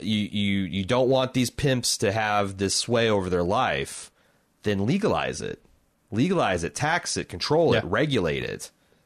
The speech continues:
Speaker 1: Don't make it be the wild fucking West on the streets out there. And that's
Speaker 2: No,
Speaker 1: such
Speaker 2: I
Speaker 1: a
Speaker 2: mean,
Speaker 1: si-,
Speaker 2: tur-, turn them into business owners.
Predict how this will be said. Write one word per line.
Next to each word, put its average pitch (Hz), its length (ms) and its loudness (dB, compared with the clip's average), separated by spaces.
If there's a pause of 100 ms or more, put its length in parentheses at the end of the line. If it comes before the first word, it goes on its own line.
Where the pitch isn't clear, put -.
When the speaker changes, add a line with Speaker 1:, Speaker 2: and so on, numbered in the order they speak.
(120)
Speaker 1:
Don't 123 360 2
make 143 260 2
it 95 240 0
be 131 260 4
the 107 120 2
wild 101 420 2
fucking 92 380 -4
West 123 280 0
on 90 120 0
the 73 60 -6
streets 202 320 -2
out - 200 -4
there. - 320 -8 (600)
And 147 80 2
that's 208 100 2
Speaker 2:
No, 185 120 4
Speaker 1:
such - 20 4
Speaker 2:
I - 20 4
Speaker 1:
a - 40 4
Speaker 2:
mean, 147 100 2
Speaker 1:
si-, 220 60 2
Speaker 2:
tur-, 180 160 0
turn 190 220 2
them 208 140 6
into 208 120 2
business 214 360 0
owners. 98 460 -2